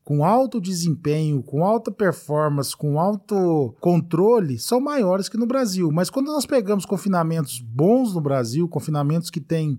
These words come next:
tecnologia, confinamentos que são bem assistidos, são confinamentos que não perdem nada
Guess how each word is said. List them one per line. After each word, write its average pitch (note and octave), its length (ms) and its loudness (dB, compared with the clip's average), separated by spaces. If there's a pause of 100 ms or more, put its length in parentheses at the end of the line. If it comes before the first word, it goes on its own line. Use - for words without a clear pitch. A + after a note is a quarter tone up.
(120)
tecnologia, E3 1120 2
confinamentos D#3 500 0
que - 40 -4
são D3+ 120 0
bem F3+ 160 2
assistidos, G#3+ 1120 -2 (240)
são A#3 240 0
confinamentos A#3+ 720 0
que A3+ 120 -2
não C#4+ 140 0
perdem A3+ 360 0
nada G3 440 0